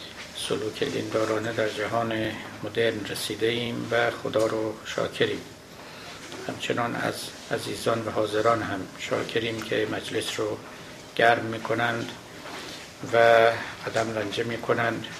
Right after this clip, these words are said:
و، گوش به سخنان ما می‌سپارند.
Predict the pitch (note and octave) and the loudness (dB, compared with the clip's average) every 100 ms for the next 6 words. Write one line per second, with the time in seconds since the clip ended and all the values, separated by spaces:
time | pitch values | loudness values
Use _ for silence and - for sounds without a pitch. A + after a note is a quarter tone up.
0 | - - - - - - - - C3 A2+ | -12 -12 -12 -10 -12 -12 -14 -8 -6 2
1 | A2+ A#2 A#2 A2+ A2 - - - - - | 6 8 8 6 4 -6 -12 -14 -16 -16
2 | - - - - A2 A2 A2 B2 B2 - | -14 -12 -10 -4 0 0 -2 -2 -2 -2
3 | - A#2+ A2+ A2 - - - - - - | 2 6 8 8 4 -6 -16 -18 -16 -12
4 | - - - - - - - - - - | -12 -10 -10 -4 -4 -4 -10 -10 -4 2
5 | A#2 - B2 C3 A#2+ A2+ G#2+ G2+ - - | 2 6 8 8 6 0 -2 -2 -4 -4
6 | F#2+ G2+ F2+ F2+ | -4 -4 -4 -6